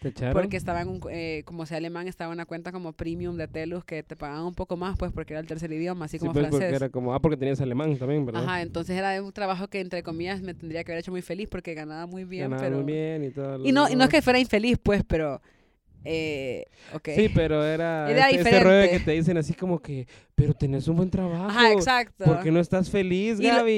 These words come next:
Speaker 2: y seguramente
Speaker 1: Si
Speaker 2: sí.
Speaker 1: ganas bien, que el dinero no es la felicidad.
Speaker 2: <laughs>
Speaker 1: ¿Qué te pasa?".
Speaker 2: Bueno, entonces como que me echaron de ahí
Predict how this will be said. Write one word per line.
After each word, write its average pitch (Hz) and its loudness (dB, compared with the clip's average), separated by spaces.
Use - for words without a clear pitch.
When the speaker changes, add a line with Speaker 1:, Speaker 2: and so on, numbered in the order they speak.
Speaker 2:
y 240 4
seguramente 254 2
Speaker 1:
Si - 4
Speaker 2:
sí. - 4
Speaker 1:
ganas 175 6
bien, 202 2
que 196 -2
el 208 -2
dinero 208 6
no 208 6
es 208 2
la 208 0
felicidad. 311 8
Speaker 2:
<laughs> - -6
Speaker 1:
¿Qué 180 0
te 202 2
pasa?". 247 0
Speaker 2:
Bueno, 202 6
entonces 208 0
como 202 -4
que 190 -2
me 180 0
echaron 202 -2
de 202 0
ahí 185 -2